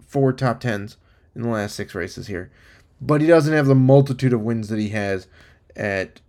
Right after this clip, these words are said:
Daytona. And in the last three Talladega races, he's finished thirty-second, seventh, and eighteenth.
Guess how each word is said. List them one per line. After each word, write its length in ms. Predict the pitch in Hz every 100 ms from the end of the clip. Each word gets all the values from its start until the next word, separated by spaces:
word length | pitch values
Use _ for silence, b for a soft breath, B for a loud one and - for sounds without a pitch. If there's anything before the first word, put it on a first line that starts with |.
| 101
Daytona. 520 | 107 95 110 98 82
And 180 | 67 104
in 60 |
the 80 | 104
last 440 | 104 110 107 - -
three 300 | 113 143 165
Talladega 480 | 139 117 113 107
races, 380 | 101 104 104 101
he's 160 | 104 -
finished 260 | 113 107
thirty-second, 600 | - 131 135 135 113 117 - _ _
seventh, 500 | - 131 113 110 104 _ -
and 100 | 107
eighteenth. 480 | 95 - 98 -